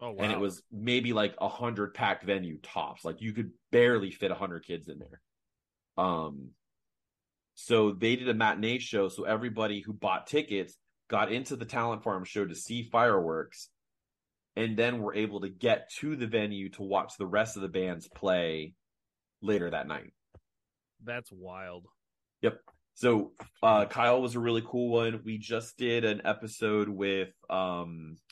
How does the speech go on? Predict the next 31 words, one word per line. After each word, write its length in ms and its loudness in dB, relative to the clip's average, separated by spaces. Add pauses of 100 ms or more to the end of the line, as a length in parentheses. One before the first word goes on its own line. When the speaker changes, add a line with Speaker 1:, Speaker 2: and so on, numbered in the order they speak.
(100)
Speaker 2:
with 180 -4
Bones 460 0
from 220 -2
No 140 2
Trigger. 480 0 (580)
Speaker 1:
Okay. 280 -10 (460)
Speaker 2:
Um, 320 0
that 160 2
was 180 0
really 260 -4
cool 360 0
just 200 -16
to 60 -6
be 120 -2
able 160 0
to, 220 0 (100)
to, 360 0
to 120 -20
talk 300 -4
to, 440 0
like, 180 -2
No 160 0
Trigger. 420 2
We 100 -4
talked 260 -2
about 300 -6
Fest, 420 2
and 80 -6
we 80 -8
talked 320 -2
about 320 -2